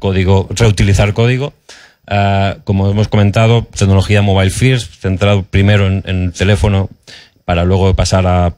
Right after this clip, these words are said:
tableta y desktop. Ah, utilizamos librerías de animaciones, en esta en concreto Animate C S S, que nos permite crear las microinteracciones y animaciones para,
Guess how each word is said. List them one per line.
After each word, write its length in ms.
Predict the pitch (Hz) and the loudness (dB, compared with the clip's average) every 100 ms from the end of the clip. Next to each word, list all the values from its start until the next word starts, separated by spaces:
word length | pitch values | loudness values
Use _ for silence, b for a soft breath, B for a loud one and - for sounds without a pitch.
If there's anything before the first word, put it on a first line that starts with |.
| _ | _
tableta 560 | - 85 101 98 101 92 | -2 0 0 0 0 0
y 140 | 92 | 0
desktop. 500 | 92 123 - 131 127 - _ _ _ _ _ _ - | 0 -2 0 -2 -2 -6 _ _ _ _ _ _ -4
Ah, 260 | 104 104 104 | 0 2 0
utilizamos 560 | 95 110 - 120 113 | 0 0 2 2 0
librerías 420 | 117 113 110 113 | 0 0 0 0
de 60 | 107 | 0
animaciones, 920 | 104 104 98 123 127 131 127 - - - | 0 2 2 2 2 0 0 -2 -4 -4
en 120 | 90 | -4
esta 200 | 92 101 | -4 -4
en 40 | |
concreto 400 | 90 95 104 101 | -2 0 0 2
Animate 280 | 107 95 95 | 2 2 0
C 120 | - | 0
S 140 | 104 98 | 0 0
S, 220 | 104 104 | 0 2
que 80 | 92 | 2
nos 160 | 92 | 2
permite 420 | - 90 92 95 101 | 2 0 0 -2 -2
crear 220 | 95 98 | 0 0
las 160 | 92 | 0
microinteracciones 1000 | 98 101 101 95 90 90 90 - 110 107 95 | 0 0 0 0 0 0 0 0 2 2 0
y 80 | |
animaciones 600 | 98 95 90 82 107 107 | 0 0 0 0 2 0
para, 340 | 90 92 82 | 0 -4 -4